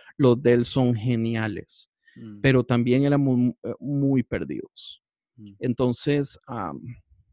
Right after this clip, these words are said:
Speaker 1: sí, o sea, fundador de la página suena como, no sé, como muy importante. En realidad, eh, es vacilón porque, aunque sí yo, fue mi idea, eh, crear la página,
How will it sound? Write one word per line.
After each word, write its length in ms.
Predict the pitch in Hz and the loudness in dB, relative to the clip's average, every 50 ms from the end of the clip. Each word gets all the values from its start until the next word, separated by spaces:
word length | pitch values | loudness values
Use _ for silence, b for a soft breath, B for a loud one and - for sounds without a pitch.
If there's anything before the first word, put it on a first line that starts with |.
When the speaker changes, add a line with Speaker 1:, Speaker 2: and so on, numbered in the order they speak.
| _ _ | _ _
Speaker 1:
sí, 420 | _ - - - 220 226 240 226 202 B B B B B B B B _ _ | _ -8 -2 -2 0 0 0 -2 -4 B B B B B B B B _ _
o 40 | 160 | -2
sea, 320 | - 202 180 - - _ _ _ _ | 0 0 0 0 -2 _ _ _ _
fundador 640 | - - - 180 170 165 160 151 151 156 175 185 - | -20 -4 0 2 2 4 4 4 4 4 4 2 2
de 120 | - 262 | 0 -2
la 160 | 226 220 214 - | -2 -2 -2 -2
página 420 | 196 202 190 233 233 226 214 214 | -2 -2 -2 -4 -4 -4 -4 -6
suena 420 | 196 - - 170 175 190 196 214 | -6 -6 -6 -6 -6 -6 -8 -10
como, 560 | - - - 135 131 113 98 76 - - - _ _ _ _ _ _ _ _ _ _ _ _ _ _ _ | -10 -8 -8 -6 -4 -4 -4 -6 -8 -12 -18 _ _ _ _ _ _ _ _ _ _ _ _ _ _ _
no 240 | - 117 123 131 | -6 -4 -4 -4
sé, 320 | 135 - - - 113 117 123 | -6 -6 -8 -8 -8 -8 -8
como 320 | - - 90 87 76 76 - | -10 -12 -12 -12 -12 -14 -14
muy 360 | - 82 104 120 127 135 143 | -12 -10 -6 -2 -2 -2 -2
importante. 580 | 135 - 135 127 - - 127 131 127 127 127 | -2 -4 -8 -8 -6 -6 -6 -6 -6 -6 -6
En 140 | 117 95 95 | -8 -8 -8
realidad, 520 | 98 92 98 90 101 101 101 104 120 202 226 _ _ - - | -8 -8 -6 -6 -6 -6 -6 -6 -8 -10 -12 _ _ -18 -10
eh, 300 | 113 113 107 85 69 - - | -8 -6 -6 -6 -8 -12 -14
es 160 | - 113 123 | -12 -10 -6
vacilón 520 | 131 143 143 - - 147 131 139 143 135 | -6 -6 -6 -6 -10 -8 -4 -4 -4 -4
porque, 320 | 135 131 - - - 60 - _ _ _ _ b b b b b b b b b _ _ _ | -4 -8 -12 -12 -14 -16 -16 _ _ _ _ b b b b b b b b b _ _ _
aunque 460 | - 131 143 135 - 147 135 123 107 | -2 0 0 0 0 0 0 0 -2
sí 440 | - - - - 160 160 175 180 175 | -4 -8 -10 -8 -8 -6 -6 -6 -4
yo, 360 | 165 170 160 156 156 156 - - | 0 2 2 2 2 0 -4 -8
fue 220 | - - 143 139 | -6 -4 -2 0
mi 140 | 151 160 170 | 2 2 2
idea, 440 | 170 165 156 151 139 139 151 - - _ _ _ _ _ _ | 2 2 2 0 0 -2 -4 -6 -12 _ _ _ _ _ _
eh, 380 | - 107 92 85 95 - - 110 _ _ _ _ _ _ _ _ _ | -10 -8 -8 -8 -8 -10 -14 -16 _ _ _ _ _ _ _ _ _
crear 400 | - - 131 131 127 120 113 113 | -6 -2 0 0 2 2 2 2
la 120 | 123 139 147 - | 0 0 0 0
página, 420 | - 139 131 151 156 165 180 175 | -2 0 0 0 -2 -4 -6 -8